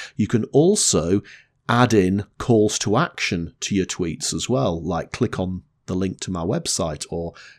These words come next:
click on this link to a photograph or somewhere else. And again, you can't do that on the native desktop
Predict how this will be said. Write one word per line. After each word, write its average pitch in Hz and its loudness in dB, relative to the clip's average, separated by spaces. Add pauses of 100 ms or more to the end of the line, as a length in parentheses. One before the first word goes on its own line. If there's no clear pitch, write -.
(120)
click - -4
on 95 -4
this 95 -2 (300)
link 95 0
to - -4
a 82 -2
photograph 127 0
or 85 -2
somewhere 87 -4
else. 107 0 (340)
And 113 0
again, 131 2
you 107 2
can't 131 -2
do 131 6
that - -6 (560)
on 107 -2
the 95 0
native 107 2
desktop - -4